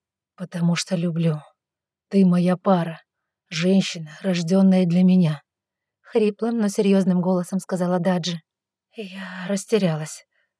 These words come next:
В дыре на месте моего сердца только начало зарождаться тепло к этому мужчине,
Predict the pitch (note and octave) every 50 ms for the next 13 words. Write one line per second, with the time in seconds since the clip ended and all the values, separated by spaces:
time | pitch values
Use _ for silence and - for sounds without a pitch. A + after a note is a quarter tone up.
0 | _ _ - G#3+ G#3+ F#3+ G#3 G#3+ A3 B3 A#3 A3 G#3+ G#3 A3+ G#3+ - - G#3 G#3
1 | G#3+ G3+ G3 G#3 G3 - A3 G#3 G#3 - - G3 - G3 F#3 - - G3 F#3+ F#3
2 | F3 E3+ - G3+ F#3+ F#3+ F3+ F#3+ F#3 F#3 F3 E3 F#3+ F#3+ F#3+ - - G3 - -
3 | - - G3 F#3+ G3 G3+ F#3+ F#3 F#3+ F#3 F#3 F3+ F#3 F3+ - - - A3 A3 A3+
4 | G#3+